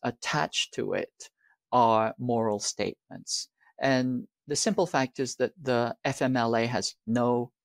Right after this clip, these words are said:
budget backbone. That is to say, it has no moral backbone. So it's a really hypocritical type of policy.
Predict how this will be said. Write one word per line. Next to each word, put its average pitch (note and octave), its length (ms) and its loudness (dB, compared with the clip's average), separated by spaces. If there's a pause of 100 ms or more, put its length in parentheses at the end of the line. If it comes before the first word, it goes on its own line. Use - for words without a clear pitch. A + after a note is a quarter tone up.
(140)
budget G#2+ 460 -2 (320)
backbone. - 580 -4
That D#3 160 2
is F3 140 -2
to E3 100 -4
say, A2 380 2 (360)
it C3+ 140 2
has A2+ 400 0
no A#2 400 0 (100)
moral A2+ 460 0
backbone. A2 560 -4
So D#3+ 200 4
it's F3 180 2
a F#3 80 6
really E3+ 400 4 (340)
hypocritical C3 1080 0 (220)
type A2 340 -2
of G2+ 180 -10
policy. - 680 -2